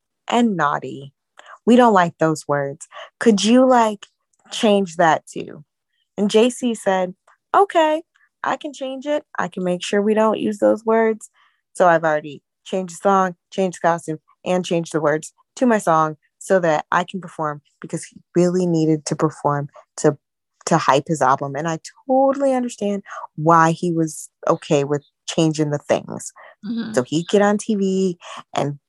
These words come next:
Speaker 1: get some promo for his album. And then come to find out that the N F L was just like, "Yeah, you know what? No.
Speaker 2: Never mind.
Speaker 1: Never mind. We don't, we don't, we don't want you to perform."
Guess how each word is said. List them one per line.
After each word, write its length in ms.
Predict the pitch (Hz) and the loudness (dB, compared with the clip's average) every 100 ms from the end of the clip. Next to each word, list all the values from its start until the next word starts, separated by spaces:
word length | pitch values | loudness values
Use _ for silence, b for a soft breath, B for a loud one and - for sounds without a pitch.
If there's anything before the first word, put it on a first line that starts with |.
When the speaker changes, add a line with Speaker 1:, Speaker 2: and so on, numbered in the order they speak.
| - | -2
Speaker 1:
get 180 | 156 | -2
some 140 | - 170 | 0 -2
promo 360 | - 156 147 | 0 2 0
for 140 | 143 147 | -2 -6
his 140 | 143 | -2
album. 400 | 95 151 143 131 - B B B B _ _ | -2 -2 -4 -12 -16 B B B B _ _
And 220 | - 208 214 | 0 4 4
then 340 | 233 226 226 | 4 2 -2
come 220 | - 196 | -4 -4
to 60 | 190 | -4
find 300 | - 180 170 | -4 -6 -2
out 260 | 160 160 - _ _ - | -4 -2 -6 _ _ -4
that 260 | 170 151 - _ _ _ | 0 0 -2 _ _ _
the 140 | 160 | -6
N 120 | 147 156 | -2 -4
F 140 | 151 | -2
L 120 | 147 | -2
was 140 | 160 160 | -4 -14
just 140 | 165 | -6
like, 140 | 175 - - | -6 -6 -2
"Yeah, 220 | 330 330 | 2 2
you 140 | 320 320 | 2 0
know 100 | 370 | 2
what? 200 | 370 - | 0 0
No. 460 | 196 151 147 156 151 _ _ | -4 0 -2 -4 -8 _ _
Speaker 2:
Never 160 | 254 226 | -8 -6
mind. 500 | 185 185 196 196 - _ _ _ _ | -4 -6 -8 -12 -16 _ _ _ _
Speaker 1:
Never 280 | - 202 202 | -4 -2 -2
mind. 280 | 185 165 170 | 0 0 -2
We 80 | 180 | -6
don't, 200 | 185 175 - | -6 -6 -6
we 80 | 185 | -6
don't, 300 | 175 170 - _ _ _ | -4 -6 -10 _ _ _
we 120 | 185 185 | -8 -4
don't 140 | 160 | -2
want 220 | 151 147 | -4 -8
you 60 | - | -14
to 60 | - | -14
perform." 500 | - - 82 160 | -8 -2 -2 -4